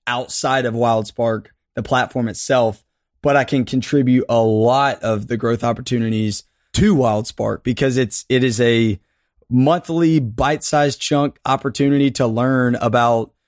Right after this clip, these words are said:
just some of these basic leadership principles. And then the coolest part about it is that when I come together for my team meeting,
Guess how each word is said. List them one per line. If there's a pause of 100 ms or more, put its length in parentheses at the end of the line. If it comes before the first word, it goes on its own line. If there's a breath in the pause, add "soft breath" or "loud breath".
(160)
just
some
of
these
basic
leadership
principles. (340)
And
then
the
coolest
part
about
it
is
that
when
I
come
together
for
my
team
meeting,